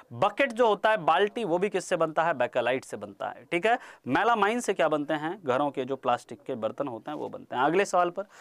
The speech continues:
कंप्यूटर जी अगला सवाल लाया जाए। पॉलीथीन डैश का बहुलक है? Polythene is polymer of ethylene,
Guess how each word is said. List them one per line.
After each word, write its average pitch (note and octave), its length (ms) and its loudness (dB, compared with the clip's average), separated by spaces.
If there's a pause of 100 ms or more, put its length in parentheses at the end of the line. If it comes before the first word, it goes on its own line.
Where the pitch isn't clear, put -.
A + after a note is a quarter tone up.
(300)
कंप्यूटर G#3+ 400 2
जी A3+ 100 -2
अगला G#3+ 240 4
सवाल G3 300 2
लाया F3+ 260 4
जाए। F#3+ 200 0 (100)
पॉलीथीन G3 520 2
डैश D3+ 220 2
का E3 140 0
बहुलक A#2+ 380 -6
है? F#3+ 260 0 (500)
Polythene F#3 540 2 (260)
is F3 180 -2
polymer G3 400 4
of E3 200 4 (200)
ethylene, E3+ 520 2